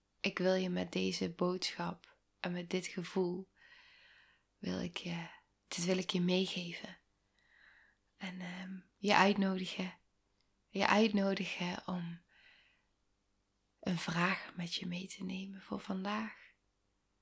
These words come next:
Wat kan ik mezelf vandaag geven? Wat ik zoveel geef aan anderen. Wat kan ik mezelf geven? En het is oké als er geen antwoord komt. En er is ook oké als het antwoord,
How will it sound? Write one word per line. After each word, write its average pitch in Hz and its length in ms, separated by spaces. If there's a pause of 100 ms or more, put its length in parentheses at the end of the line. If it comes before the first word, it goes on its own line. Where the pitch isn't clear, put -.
(640)
Wat 190 240
kan 202 220
ik 196 160
mezelf 190 360
vandaag 185 460
geven? 196 420 (760)
Wat 190 240
ik 185 120
zoveel 196 560
geef 185 300
aan 190 180
anderen. 196 520 (1080)
Wat 185 300
kan 185 240
ik 185 140
mezelf 180 400
geven? 185 380 (720)
En 208 140
het 214 140
is 220 140
oké 220 360
als 202 160
er 208 60
geen 196 200
antwoord 202 420
komt. - 460 (440)
En 202 160
er 202 80
is 208 200
ook 214 180
oké 208 380
als 202 180
het - 80
antwoord, 202 600